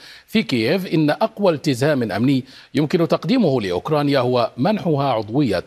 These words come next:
الاتحاد. قال الكرملين إن ما وصفه بتعب الغرب من تمويل كييف سيزداد وسيؤدي إلى تفكك النخب السياسية وانقسام الرأي العام الغربي إزاء أوكرانيا.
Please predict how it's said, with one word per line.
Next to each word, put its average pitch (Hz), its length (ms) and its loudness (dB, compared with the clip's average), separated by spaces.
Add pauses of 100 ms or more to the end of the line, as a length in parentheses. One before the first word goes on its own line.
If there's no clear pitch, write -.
الاتحاد. 76 680 -8 (1700)
قال 226 200 4
الكرملين 175 420 2
إن 160 240 2
ما 147 160 0
وصفه 143 600 2
بتعب 131 440 2
الغرب 120 340 0
من 143 580 0
تمويل 131 540 2
كييف 120 640 0 (320)
سيزداد 160 640 2
وسيؤدي 151 1080 2
إلى 143 160 2
تفكك 143 500 -2
النخب 123 380 -2
السياسية 156 680 -2
وانقسام 123 600 -2
الرأي 113 300 -2
العام 123 340 0
الغربي 110 600 -4
إزاء 98 240 -2
أوكرانيا. 80 520 -8